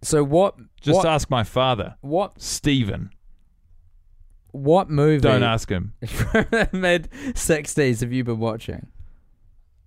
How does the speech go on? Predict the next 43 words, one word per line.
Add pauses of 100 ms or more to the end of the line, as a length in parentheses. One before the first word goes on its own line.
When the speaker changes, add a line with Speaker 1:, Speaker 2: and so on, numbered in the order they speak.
Speaker 2:
Uh, (1200)
I
don't
know. (540)
Speaker 1:
I
haven't
even
watched
The
Hits, (260)
let
alone
The
Misses. (840)
Speaker 2:
But
you
will
have
watched
weird
movies
from
every
era (420)
that
you
might
not
necessarily
remember.
Speaker 1:
Nah,
dude,
I'm
exclusively
a
blockbuster
kind
of
dude.
It's
just
the
podcast